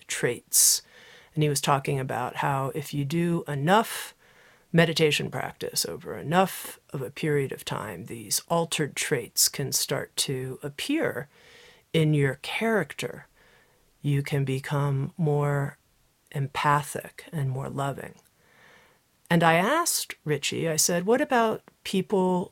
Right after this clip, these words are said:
who have never meditated? They've never done the practice,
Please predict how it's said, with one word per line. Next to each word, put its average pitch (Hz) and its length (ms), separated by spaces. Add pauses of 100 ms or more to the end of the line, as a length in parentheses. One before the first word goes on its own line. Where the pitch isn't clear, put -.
who 185 420
have 151 260
never 151 560
meditated? - 840 (480)
They've 131 200
never 160 460
done 143 260
the 131 100
practice, - 760